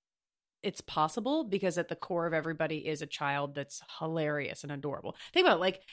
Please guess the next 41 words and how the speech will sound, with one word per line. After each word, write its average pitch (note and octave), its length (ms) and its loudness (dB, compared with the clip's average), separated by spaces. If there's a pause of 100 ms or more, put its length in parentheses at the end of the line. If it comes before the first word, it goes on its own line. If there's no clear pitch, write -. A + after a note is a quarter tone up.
(160)
literally D4 580 2
every G3+ 380 4
kid E3 380 2
has D3 280 -2
funny D3 280 0
videos - 360 -8
of - 100 -14
themselves, - 500 -12
right? F#3 400 4
Like, F#3 300 4 (280)
it, E3 140 0 (280)
at - 180 -4
this D#3 120 -4
point. - 240 -12 (300)
Um, F#3 400 6 (280)
so, A#3 400 12
you B3+ 140 10
know, F#3+ 220 10
like, A#3+ 340 6 (240)
you C#4 160 6
can C#4 140 2
watch C#4 240 4
a B3 40 -2
kid C#4+ 240 6
and G#3+ 80 2
they F#3+ 60 4
crack F#3 320 4
you A#3+ 140 2
up. - 240 0
It's G3+ 100 -6
just G3+ 80 -2
like A3 100 2
you F#3+ 100 4
watch F3+ 240 4
an F#3+ 60 2
animal A#3 280 4
and C#3 80 0
they D3 80 -4
crack - 300 -6
you - 80 -6
up. - 160 -12